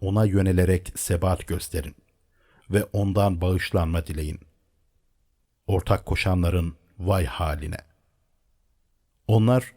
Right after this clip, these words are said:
zekatı vermezler ve onlar ahireti de inkar ederler. Kuşkusuz iman edip doğru işler yapanlara kesintisiz, minnetsiz bir mükafat vardır.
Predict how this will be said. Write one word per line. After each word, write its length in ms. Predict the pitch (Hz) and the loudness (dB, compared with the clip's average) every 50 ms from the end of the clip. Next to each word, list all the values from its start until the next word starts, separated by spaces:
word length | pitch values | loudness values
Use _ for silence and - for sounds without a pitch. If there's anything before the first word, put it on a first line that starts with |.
| - | -8
zekatı 600 | 107 98 95 107 101 - - 101 98 95 - 101 90 | -4 -2 0 0 0 2 0 0 0 0 0 0 2
vermezler 600 | 92 87 85 85 90 90 87 - - 67 - - - - _ _ _ _ _ _ _ _ - | 2 2 2 2 0 0 -2 -2 -6 -10 -12 -14 -16 -20 _ _ _ _ _ _ _ _ -2
ve 80 | 107 | -2
onlar 500 | - - 98 98 92 92 104 113 110 - _ _ _ _ - | 0 0 0 0 2 2 2 2 0 -2 _ _ _ _ -6
ahireti 640 | 101 98 98 76 76 104 95 95 90 - - 139 123 | -2 0 0 0 0 2 0 0 0 0 0 0 2
de 140 | 117 113 - | 2 0 0
inkar 420 | 98 98 90 - - 110 104 95 82 | -2 -6 -4 -2 0 0 0 0 0
ederler. 460 | 76 73 78 78 76 - - - - - - _ _ _ _ _ _ _ _ _ _ _ _ _ _ _ _ _ _ _ _ _ _ _ _ | -2 -4 -6 -8 -8 -10 -12 -12 -14 -16 -18 _ _ _ _ _ _ _ _ _ _ _ _ _ _ _ _ _ _ _ _ _ _ _ _
Kuşkusuz 720 | - - 120 113 - - - 95 - 101 98 92 - - - _ _ _ _ _ _ _ - | -2 2 2 2 2 0 -4 -2 0 0 0 0 -2 -6 -12 _ _ _ _ _ _ _ -2
iman 400 | 104 101 101 95 104 113 110 107 | 0 0 2 2 4 4 4 4
edip 440 | 104 90 101 104 98 - - - | 2 2 2 0 0 0 -4 -4
doğru 260 | - 98 90 92 104 127 | 0 2 2 2 2 0
işler 400 | - 120 - - 117 107 98 95 | 0 -2 -2 0 2 2 2 4
yapanlara 720 | 95 95 95 - 104 92 90 90 90 90 95 98 101 - _ _ _ _ _ _ - | 2 0 0 2 0 2 2 2 4 4 2 2 0 -2 _ _ _ _ _ _ -8
kesintisiz, 960 | - - 101 - - - 101 92 - - 98 87 - - 107 107 98 - - _ _ _ - _ - | -4 -4 -2 -2 0 0 -2 -2 -2 -2 -4 -2 0 2 2 2 2 0 -6 _ _ _ -14 _ -4
minnetsiz 920 | 95 95 104 107 104 101 98 101 98 - - - - 135 143 127 110 104 | 0 2 2 2 4 4 2 2 0 0 -2 -2 0 2 0 0 0 -2
bir 140 | 104 110 107 | 0 0 0
mükafat 800 | 98 98 98 92 - 107 90 85 - - - 95 107 104 - - | 2 0 0 0 0 0 2 2 0 0 0 0 0 0 0 -2
vardır. 500 | 90 78 80 - - - - - - - | -4 -4 -4 -6 -10 -14 -14 -14 -14 -16